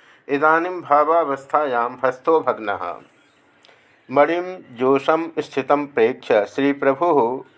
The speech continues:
स्वयम् एव वदति, "हस्तो भग्नः पूर्णतः अहङ्कृते उन्मूलन निमित्त-, निमित्तम्। इदानीं न भूयः अन्तः अहन्ताम्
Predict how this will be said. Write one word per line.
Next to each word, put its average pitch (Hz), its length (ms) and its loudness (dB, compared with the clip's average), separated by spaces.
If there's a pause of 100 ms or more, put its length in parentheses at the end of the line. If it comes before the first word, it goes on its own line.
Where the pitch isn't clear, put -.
(500)
स्वयम् 160 360 4 (100)
एव 143 320 4
वदति, 107 560 -4 (220)
"हस्तो 165 440 2
भग्नः 139 360 0
पूर्णतः 135 720 -2 (240)
अहङ्कृते 120 800 -4 (960)
उन्मूलन 151 680 2
निमित्त-, 120 560 -4 (680)
निमित्तम्। 135 680 0 (760)
इदानीं 151 400 2
न 165 320 2
भूयः 143 400 0
अन्तः 143 760 0 (360)
अहन्ताम् 127 720 0